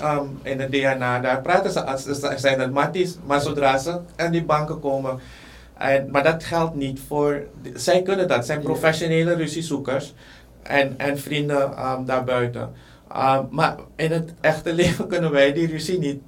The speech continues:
Speaker 1: niet los van elkaar
Speaker 2: Nee.
Speaker 1: zien. En, eh, dus we moeten respect en vertrouwen hebben voor, voor elkaar. Oké, maar dat, dat, eh, dat van het gezond leven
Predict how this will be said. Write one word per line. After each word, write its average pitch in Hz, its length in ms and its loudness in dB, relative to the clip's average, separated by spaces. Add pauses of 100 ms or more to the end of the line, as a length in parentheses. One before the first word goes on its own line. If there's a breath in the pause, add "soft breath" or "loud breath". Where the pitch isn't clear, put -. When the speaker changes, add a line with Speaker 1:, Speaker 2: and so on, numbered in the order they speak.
Speaker 1:
niet 143 340 -8 (240)
los 151 380 0
van 151 160 -2
elkaar 143 400 -2
Speaker 2:
Nee. 175 100 0
Speaker 1:
zien. 139 300 0 (500 loud breath)
En, 135 460 0
eh, 123 400 2
dus 156 220 0
we 160 100 -2
moeten 170 260 2
respect 160 420 2
en 151 100 0
vertrouwen 147 400 4
hebben 123 200 0
voor, 120 200 -10
voor - 180 -8
elkaar. 120 500 -2 (600 loud breath)
Oké, - 200 -4
maar 135 120 4
dat, 156 260 4
dat, 151 260 0
eh, - 220 0 (420)
dat 160 200 6
van 160 140 0
het 160 140 -2
gezond 160 500 -2 (220)
leven 139 580 0